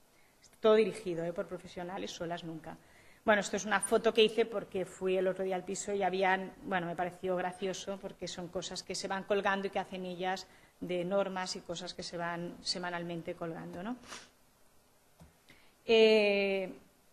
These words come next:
bueno, tienen un taller de cocina, eh, sí que quincena-, quincenalmente va, va también un cocinero y les hace también algunas, les introducen algunas, eh, técnicas nuevas, ¿no? Pero bueno, sí que es un espacio, eh,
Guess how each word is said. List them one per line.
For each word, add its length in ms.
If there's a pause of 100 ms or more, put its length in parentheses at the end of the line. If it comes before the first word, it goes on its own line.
(800)
bueno, 400
tienen 240
un 100
taller 260
de 120
cocina, 760
eh, 520
sí 180
que 140
quincena-, 420
quincenalmente 600
va, 240
va 160
también 200
un 80
cocinero 600
y 80
les 180
hace 220
también 320
algunas, 600 (260)
les 160
introducen 500
algunas, 600
eh, 180
técnicas 560
nuevas, 460
¿no? 200 (380)
Pero 200
bueno, 240
sí 140
que 60
es 80
un 60
espacio, 840
eh, 580